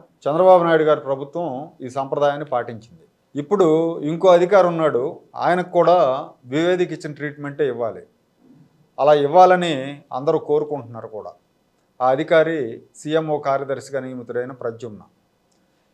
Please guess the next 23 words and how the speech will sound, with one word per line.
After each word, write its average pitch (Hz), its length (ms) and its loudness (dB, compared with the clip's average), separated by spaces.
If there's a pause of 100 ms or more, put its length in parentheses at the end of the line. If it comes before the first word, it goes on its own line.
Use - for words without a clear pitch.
(120)
ఈ 139 80 -6
ప్రద్యుమ్న 156 460 0
గారు 170 680 2
గత 143 200 -4
తెలుగుదేశం 160 420 -4
ప్రభుత్వ 143 320 -6
హయాంలో 139 400 -2
కూడా 135 580 -2 (240)
ముఖ్యమంత్రి 147 460 -6
పేషీలో 135 400 -8
పనిచేశారు 120 560 -12
ఆయన. 82 180 -18 (600)
అప్పుడు 156 200 -8
కూడా 156 260 0 (100)
చాలా 135 180 -2
ఆరోపణలు 131 480 -4
వచ్చినాయి 127 300 -16
ఈయన 120 120 -14
మీద. 120 300 -14 (540)
తలబిరుసుగా 170 540 2
వ్యవహరిస్తారని 151 760 2
పేరు 139 220 -4
వచ్చింది. 143 340 -8